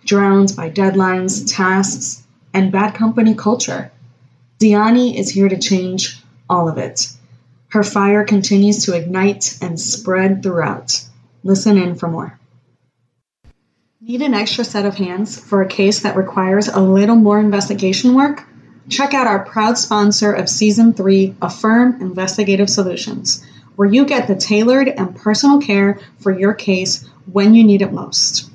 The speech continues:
With over ten years of experience, Affirm Investigative Solutions makes the process easy. Set up a call,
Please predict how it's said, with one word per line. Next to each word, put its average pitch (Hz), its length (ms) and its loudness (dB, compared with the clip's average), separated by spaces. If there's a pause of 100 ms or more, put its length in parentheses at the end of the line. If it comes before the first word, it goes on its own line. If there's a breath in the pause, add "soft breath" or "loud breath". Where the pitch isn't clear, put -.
(240)
With 208 240 0
over 220 240 4
ten 269 460 4
years 254 320 4
of 196 100 0
experience, 190 760 -2 (240 loud breath)
Affirm 240 560 2
Investigative 208 640 0
Solutions 185 760 -4 (200 loud breath)
makes 233 380 4
the 196 100 -2
process 208 720 -4
easy. - 440 -6 (440)
Set - 260 -4
up 208 120 -2
a 269 60 -2
call, 196 480 -2